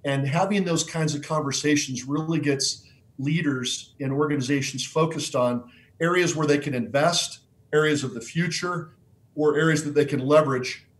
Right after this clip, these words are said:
as a strategic competitive advantage. And then the last is really around, um, what Jim Collins would term B hags. It's the big, hairy, audacious goals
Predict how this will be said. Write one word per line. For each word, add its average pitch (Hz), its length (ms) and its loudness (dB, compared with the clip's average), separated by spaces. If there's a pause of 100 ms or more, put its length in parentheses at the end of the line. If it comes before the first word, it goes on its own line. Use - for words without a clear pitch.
(200)
as 131 200 -2
a 123 40 -8
strategic 135 600 -4
competitive 120 360 -8
advantage. 110 580 -10 (640)
And 151 120 -2
then 180 60 -4
the 180 80 -6
last 175 540 0 (440)
is 156 180 0
really 180 280 2
around, 147 680 2 (120)
um, 123 300 0
what 151 160 0
Jim 160 260 0
Collins 147 320 0
would 131 140 -8
term 127 260 -4
B 131 200 0
hags. 107 480 -6 (680)
It's 135 140 -4
the 131 100 -4
big, 175 220 2
hairy, 165 320 2
audacious 139 460 0
goals 131 560 -4